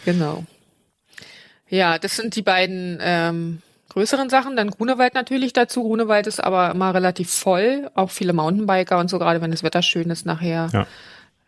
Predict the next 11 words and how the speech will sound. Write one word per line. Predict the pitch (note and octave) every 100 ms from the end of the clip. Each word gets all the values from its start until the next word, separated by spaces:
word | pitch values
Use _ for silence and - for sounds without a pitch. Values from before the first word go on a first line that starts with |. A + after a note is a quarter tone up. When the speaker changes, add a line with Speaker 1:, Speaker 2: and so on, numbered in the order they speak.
| -
Speaker 1:
Deswegen | E3 - - E3 D#3+ D#3+ D#3 -
gehe | -
ich | E3 -
da | D#3+
eigentlich | - D#3+ D3 F#3
nur | F3
hin, | F3 F3+ F3+
wenn | D#3+ D#3
ich | -
richtig, | D#3 - E3+ D#3 - -
ähm, | D#3+ D3 D3 C#3+